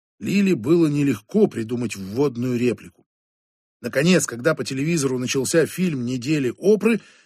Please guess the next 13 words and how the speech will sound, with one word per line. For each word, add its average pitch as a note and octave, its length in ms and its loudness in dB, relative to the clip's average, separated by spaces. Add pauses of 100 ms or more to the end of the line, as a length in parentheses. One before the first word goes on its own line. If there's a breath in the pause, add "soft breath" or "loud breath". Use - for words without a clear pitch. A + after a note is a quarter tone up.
(180 loud breath)
и A2 60 -4
все E3+ 200 2
собрались A#2+ 460 -2
смотреть, C#3+ 800 -2
как - 300 -20
масс-медийная C#3 840 -2
дива B2+ 360 -4
забивает A#2+ 600 -2
Пола C#3 360 -2
Уинфилда C3+ 760 2
насмерть B2+ 580 -2
паровым B2 460 -4
утюгом, C#3+ 480 2